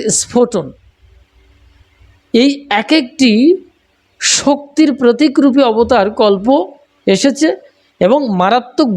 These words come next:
বিবর্তনের ভাব দ্বারা রূপায়িত হয়েছে, ব্যাখ্যাত হয়েছে, সেটা ব্যাখ্যান হয়েছে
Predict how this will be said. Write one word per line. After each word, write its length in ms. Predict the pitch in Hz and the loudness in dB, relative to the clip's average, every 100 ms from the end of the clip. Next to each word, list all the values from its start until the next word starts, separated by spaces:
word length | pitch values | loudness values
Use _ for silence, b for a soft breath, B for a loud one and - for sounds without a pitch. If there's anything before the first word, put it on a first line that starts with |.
| 185 | 2
বিবর্তনের 640 | 208 233 233 285 285 269 170 | 2 2 0 0 2 0 0
ভাব 160 | 220 226 208 | -2 -2 0
দ্বারা 260 | 233 190 170 247 - B B 190 | 2 2 2 0 -6 B B 0
রূপায়িত 420 | 190 254 262 233 277 240 | 0 0 -2 0 0 2
হয়েছে, 280 | 294 285 320 - 180 165 | 0 0 -2 -2 -6 -4
ব্যাখ্যাত 420 | 190 - 262 311 254 | -6 -2 -2 0 0
হয়েছে, 320 | 294 262 294 311 - - - _ _ _ _ _ | 0 0 -2 -2 -4 -14 -16 _ _ _ _ _
সেটা 360 | - 233 233 247 247 - - - - - - 640 659 659 659 - - - - - _ _ | -2 0 2 2 0 -4 -4 -2 0 -2 -2 -4 -4 -4 -6 -8 -12 -14 -14 -18 _ _
ব্যাখ্যান 560 | 180 151 208 214 285 294 262 | -4 0 -2 -2 0 2 2
হয়েছে 280 | 294 285 | 2 0